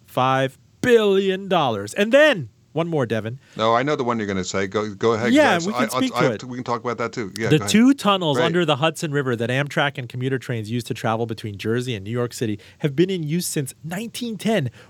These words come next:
Speaker 1: were damaged by flooding from Hurricane Sandy in twenty twelve and may not be usable for much longer without major repairs. The latest estimate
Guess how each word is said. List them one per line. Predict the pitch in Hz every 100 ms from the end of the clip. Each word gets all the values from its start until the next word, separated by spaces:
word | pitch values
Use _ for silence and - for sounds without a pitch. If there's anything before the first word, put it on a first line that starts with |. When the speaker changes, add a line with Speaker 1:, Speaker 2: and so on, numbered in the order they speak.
| -
Speaker 1:
were | 170
damaged | 147 196 220 208 - - _ _ _ -
by | 160
flooding | - 180 185 180
from | 170
Hurricane | 139 165 - 160
Sandy | 135 160 147
in | 135
twenty | 156 147
twelve | 147 143 135
and | 160
may | 156 202
not | 226 226
be | 185
usable | 190 175 170
for | - 156
much | 170 -
longer | 160 165 160
without | 139 139 147 135
major | 139 131
repairs. | 131 127 127 101 - - -
The | -
latest | 147 170 208 214 - -
estimate | 185 - 180 185 -